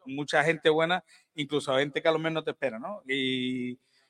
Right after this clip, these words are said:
y la verdad que muy contento. Yo sobre todo por la familia, porque ya te digo que es una familia que siempre tiene una sonrisa en la boca con la situación que tiene y, y, y nada.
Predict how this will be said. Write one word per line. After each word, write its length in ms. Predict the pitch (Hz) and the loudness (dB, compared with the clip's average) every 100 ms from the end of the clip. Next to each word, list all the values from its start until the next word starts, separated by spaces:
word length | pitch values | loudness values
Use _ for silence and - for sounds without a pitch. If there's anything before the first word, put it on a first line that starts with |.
| _ 165 | _ 0
y 80 | |
la 120 | 131 123 | 6 8
verdad 220 | 120 120 | 6 2
que 200 | 127 127 | 2 2
muy 220 | 127 131 | 0 0
contento. 500 | 131 120 147 147 165 | 0 2 2 6 4
Yo 220 | 143 147 | 8 8
sobre 220 | 147 185 175 | 8 6 8
todo 100 | 180 | 10
por 80 | 180 | 10
la 80 | |
familia, 300 | 160 151 170 | 10 6 4
porque 180 | 139 131 | 4 4
ya 100 | 135 | 6
te 100 | 160 | 6
digo 180 | 160 160 | 4 6
que 80 | 156 | 6
es 40 | |
una 120 | 151 | 4
familia 420 | 143 147 160 160 - - _ _ | 2 0 4 2 2 -12 _ _
que 80 | 135 | -8
siempre 300 | 123 135 147 | -4 0 2
tiene 160 | 151 156 | 4 4
una 100 | 147 | 4
sonrisa 340 | 151 143 139 | 4 2 4
en 40 | 151 | 8
la 60 | 165 | 10
boca 500 | 147 - 156 160 160 | 10 8 8 8 6
con 80 | 135 | 2
la 80 | 127 | 2
situación 380 | 127 123 143 135 | 2 0 0 -2
que 100 | 143 | 0
tiene 380 | 143 156 151 147 | 2 2 2 4
y, 420 | 143 135 127 123 _ _ _ _ | 4 4 0 -4 _ _ _ _
y, 240 | - 120 - _ _ _ _ - | -12 -12 -12 _ _ _ _ -8
y 120 | 120 | -4
nada. 240 | 123 117 | 0 -2